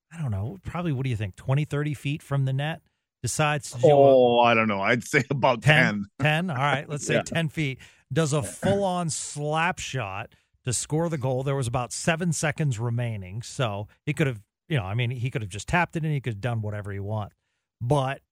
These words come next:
Speaker 1: Morgan Rielly, the defenseman for Toronto, does a beeline to him towards the boards. Gregg is not looking. Very high stick across the face. He goes down.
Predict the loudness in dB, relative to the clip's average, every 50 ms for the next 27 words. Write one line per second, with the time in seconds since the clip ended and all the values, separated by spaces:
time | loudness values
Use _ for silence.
0 | _ _ _ _ _ _ _ _ _ _ _ _ _ _ _ _ _ _ _ _
1 | -4 0 2 2 4 2 2 2 0 -2 -2 -2 -2 -2 -2 -4 -4 -6 -8 -10
2 | -12 -12 -14 -12 -12 -10 -8 -2 0 0 0 0 0 -2 -2 -2 -2 -2 -2 -2
3 | -4 -4 -4 -6 -6 -4 -2 -2 -2 -2 -2 -4 -4 -4 -4 -6 -6 -6 -6 -6
4 | -6 -8 -8 -10 -6 -4 -2 -2 0 0 0 0 0 0 0 -2 -2 -2 -4 -4
5 | -2 -2 -2 0 0 0 0 -2 -2 -4 -4 -6 -6 -10 _ _ _ _ _ -12
6 | -6 -2 -2 0 0 -2 -4 -6 -6 -6 -6 -6 -8 -8 -8 -8 -8 -8 -10 -10
7 | -12 -18 -20 -20 _ _ _ _ _ _ _ _ -2 0 2 2 2 2 0 0
8 | 0 2 2 0 0 -2 -6 -8 -8 -8 -8 -8 -8 -8 -6 -6 -6 -6 -8 -8
9 | _ _ _ _ _ -14 -10 -4 0 0 2 2 2 0 -2 -2 -2 -4 -4 -6
10 | -8 -4 -2 -2 0 0 -2 -2 -4 -6 -4 -4 -4 -2 -4 -8 -10 -8 -6 -4
11 | -2 -2 -2 -4 -6 -8 -10 -8 -6 -6 -4 -4 -4 -6 -4 -4 -4 -2 -2 0
12 | 0 0 -2 -2 -4 -6 -6 -6 -6 -6 -8 -8 -8 -10